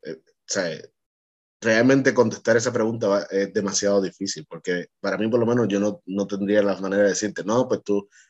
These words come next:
haces A, B, C, D y F y, y ya", porque realmente no es así. O sea,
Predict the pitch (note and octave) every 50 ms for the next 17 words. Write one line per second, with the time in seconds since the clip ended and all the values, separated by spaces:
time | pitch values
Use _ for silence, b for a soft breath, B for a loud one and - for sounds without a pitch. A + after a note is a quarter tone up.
0 | b b - - A2+ A#2+ A#2+ B2+ A#2+ G#2+ - A2+ A#2 A#2 A2+ G#2+ A#2 A2+ A2 -
1 | - B2 B2 B2+ A#2+ G#2 G2 A#2 B2 B2+ B2+ A#2 A2+ A2+ A#2+ C3+ D3 C#3+ - C3
2 | A2+ G2+ F#2+ F2+ F2 E2+ F2 F2+ E2+ E2 A2+ G2+ - - _ _ _ _ _ _
3 | _ _ _ _ _ - G#2 G2 F2+ G2 G2 A2 A2 A2 B2+ B2+ B2 A#2 G#2+ G#2
4 | G#2 G#2 G#2 G#2 G2+ G2 G2 F#2+ F2+ - E2 - - G#2+ G2+ D#2+ - E2 - F2+
5 | E2+ E2 D2+ -